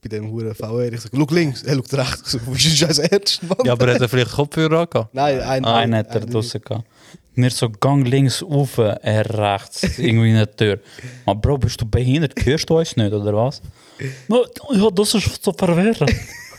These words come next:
Speaker 3: <laughs> Bro, links und rechts bleibt immer genau gleich.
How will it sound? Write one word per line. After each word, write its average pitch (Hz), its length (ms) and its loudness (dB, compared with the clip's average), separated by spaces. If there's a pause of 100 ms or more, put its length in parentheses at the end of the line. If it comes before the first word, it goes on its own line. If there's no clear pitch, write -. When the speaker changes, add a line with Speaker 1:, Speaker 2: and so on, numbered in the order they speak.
(300)
Speaker 3:
<laughs> - 600 -8
Bro, - 240 2
links 143 280 2
und 127 100 4
rechts 139 240 2
bleibt 113 180 -4
immer 131 140 4
genau 127 280 2
gleich. 135 220 -4